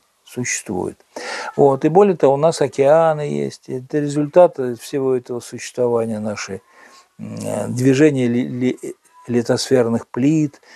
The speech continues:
Это когда-то с нами столкнулось небесное тело, сформировало у нас, разрушило большую часть, м, планетной коры, и у нас по-, появ-, получилась такая вот дифференциация коры на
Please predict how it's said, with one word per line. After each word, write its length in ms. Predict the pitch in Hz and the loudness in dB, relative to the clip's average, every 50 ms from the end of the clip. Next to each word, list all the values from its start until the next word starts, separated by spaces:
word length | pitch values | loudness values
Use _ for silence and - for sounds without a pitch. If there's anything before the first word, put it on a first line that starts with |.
| - _ _ - | -20 _ _ -10
Это 160 | 117 123 135 | -6 -6 0
когда-то 500 | - 147 143 135 139 151 160 - - 139 | 2 2 2 4 6 6 6 6 4 -2
с 120 | - - | -4 -2
нами 220 | - 131 127 127 120 | -4 -4 -4 -4 -6
столкнулось 720 | - - 131 127 123 - 139 131 123 123 117 104 - - | -4 -2 -2 -2 -2 -4 -6 -4 -4 -4 -4 -6 -6 -6
небесное 520 | 117 113 110 120 113 107 - - 117 113 | -6 -4 -2 -2 -4 -4 -6 -6 -6 -6
тело, 540 | 107 - - 131 156 165 156 151 147 143 139 - - - - - _ _ | -6 -4 -2 0 4 4 4 4 4 2 0 -4 -14 -20 -20 -20 _ _
сформировало 840 | - - - - 131 131 127 131 131 131 135 147 156 160 147 131 120 | -18 -10 -6 -4 -4 -2 0 2 4 4 6 6 6 6 6 4 2
у 60 | 120 120 | -2 -2
нас, 300 | 117 107 104 - - - | -2 -4 -6 -6 -10 -12
разрушило 760 | - 131 135 143 139 131 135 156 180 175 - - 135 120 113 | -8 0 0 2 2 4 4 4 4 4 2 0 2 2 2
большую 480 | 107 110 131 135 135 120 - - 127 120 | 2 2 2 2 2 2 0 -4 -4 -6
часть, 500 | 113 - - 120 110 - - - - _ _ _ - - - - _ _ _ - | -4 -4 -4 -2 -2 -4 -6 -12 -18 _ _ _ -20 -20 -20 -20 _ _ _ -14
м, 400 | 117 110 101 101 107 110 110 104 | -12 -10 -8 -6 -6 -6 -6 -6
планетной 600 | - 135 123 120 120 120 113 107 - - 113 110 | 0 2 2 4 4 2 0 -2 -4 -8 -10 -10
коры, 640 | - - 123 120 123 139 151 160 160 156 139 113 - - | -4 -2 0 0 2 2 2 2 2 0 -2 -6 -10 -10
и 40 | |
у 120 | - 101 107 | -10 -8 -4
нас 240 | 127 135 131 - - | -4 -4 -4 -4 -8
по-, 260 | _ - 101 107 107 | _ -8 -8 -8 -8
появ-, 500 | - - 113 113 110 110 110 107 101 101 | -8 -8 -6 -6 -4 -4 -4 -4 -6 -8
получилась 720 | - 117 110 110 110 - - 120 110 104 - - - - _ - - - - - _ _ | -8 -6 -6 -6 -6 -6 -4 -4 -4 -4 -6 -8 -12 -14 _ -20 -20 -20 -20 -20 _ _
такая 380 | - 98 - - - 107 110 104 | -10 -10 -6 -2 0 0 0 0
вот 160 | - - 101 | -2 -4 -2
дифференциация 840 | 120 131 - - 131 135 139 123 - 147 135 120 - - - 120 107 | -2 -2 0 2 0 0 0 2 4 4 4 4 2 -2 -6 -6 -6
коры 380 | - - 127 123 113 110 101 95 | -2 0 0 0 0 -2 -4 -6
на 300 | 92 92 98 98 92 | -6 -6 -4 -4 -6